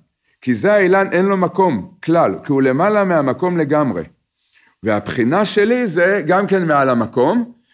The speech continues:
ועל כן אני יכול להביא אתכם אל האילן הזה, ומי-, ועל כן אני יכול לנסוע את כולכם אל האילן שהוא למעלה מהמקום,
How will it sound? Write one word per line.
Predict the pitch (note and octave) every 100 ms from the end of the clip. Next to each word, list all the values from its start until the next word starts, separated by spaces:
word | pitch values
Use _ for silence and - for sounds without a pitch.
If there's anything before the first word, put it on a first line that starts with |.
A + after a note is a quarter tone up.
| -
ועל | A#2+ D3+
כן | G#3 A3+
אני | G3
יכול | G#3 - G3
להביא | F3+ D3 F3+ G3+
אתכם | - F3 D#3+
אל | E3 E3
האילן | B2+ G#2+ G2
הזה, | G2+ G2 D#3+ G3+ - _ _ _ _ _ _ _ _ _ - - - F#2+
ומי-, | A#2+ B2+ C3+ F#3 G3+ G2+
ועל | A#2+ A#2 C3+ C3
כן | F#3+
אני | F#3+
יכול | D3 F#3+
לנסוע | F#3 C#3 F#3
את | F3
כולכם | D#3+ B2+ F#3+ F3+
אל | D3+
האילן | A#2 C3 F3+
שהוא | F3 D3
למעלה | C#3 E3 D3
מהמקום, | A#2 G2+ - C#3 G3 A#3